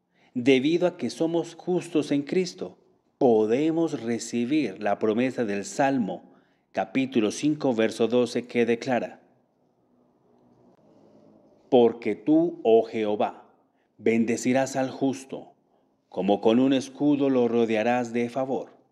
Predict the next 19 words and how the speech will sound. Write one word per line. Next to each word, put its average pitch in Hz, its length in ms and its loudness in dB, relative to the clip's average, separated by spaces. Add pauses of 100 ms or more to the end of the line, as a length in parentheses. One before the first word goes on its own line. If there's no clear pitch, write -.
(1600)
Naturalmente, 170 760 2
no 104 140 -4
siempre 147 320 -2
podemos 113 500 0
cuidarnos 117 920 0
las 113 260 -4
espaldas, - 640 -8 (1200)
pero 139 400 4
sobrenaturalmente 123 1400 -2 (220)
Dios 123 500 -6 (260)
nos 120 340 0
tiene 156 480 2 (500)
cubiertos - 840 0
por 107 340 -2
todos 131 380 0
los 123 260 0
lados. 127 540 -4 (1080)
Su - 300 2
aben-, 101 380 2